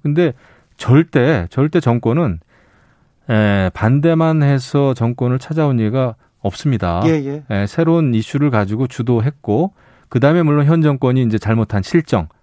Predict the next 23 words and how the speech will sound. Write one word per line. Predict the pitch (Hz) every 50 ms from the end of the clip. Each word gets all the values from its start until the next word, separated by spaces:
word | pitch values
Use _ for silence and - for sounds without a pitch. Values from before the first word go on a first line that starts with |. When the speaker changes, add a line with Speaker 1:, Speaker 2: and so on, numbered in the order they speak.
| _ _ _ _ _ _ _ _ -
Speaker 1:
뭐 | 139 123
선거는 | - 170 175 160 156 151 143 131 120
그 | 110 110
실정에 | - 156 156 - 156 143 131
대한 | 120 117 104
비판이니까 | 92 113 - 127 120 107 98 92 - 101
말이죠. | 92 90 87 85 147
Speaker 2:
네. | 147 196 214 - _ - _ _ _ _ _ -
Speaker 1:
그런 | - 127 135 127
대안을 | - 107 113 127 135 139 139 151 151
반드시 | - - - - 131 147 143 143 - - 135 120 113 120
제시하는 | - - 117 110 - 135 120 113 113 143 156 107 82 - _ - - _ _ _ _ _ _ _ _ _ _ _ _ _ _ -
이슈를 | 131 151 151 - - 170 165 170 151
주도하는 | - 139 135 139 135 131 131 135 131
야당이 | 113 101 101 110 110 107
됐으면 | 104 101 - 117
좋겠다라는 | 98 92 - 98 - 107 101 98 85 80 - - - - - - 101 101 101
생각을 | 98 107 104 104 104
합니다. | 113 131 131 113 92 92 _ -
Speaker 2:
아이고, | - 170 185 190 196 202 175 170
의원님, | 180 175 175 185 185 175 175 165 160 139 143
물어볼 | 156 175 220 220 190 208 180
게 | - 202